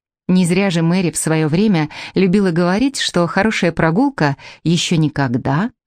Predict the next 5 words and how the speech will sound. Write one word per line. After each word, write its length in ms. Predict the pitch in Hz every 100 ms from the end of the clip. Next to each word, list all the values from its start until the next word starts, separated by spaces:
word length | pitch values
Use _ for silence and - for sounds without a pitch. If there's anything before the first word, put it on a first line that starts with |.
| -
и 100 | 269
никому 640 | 220 - 127 123 156 247 - _
не 140 | 202 262
повредила. 680 | 214 156 131 - 73 139 - _ _ _ _ _ _ _ _ _
Итак, 520 | 151 - 254 - -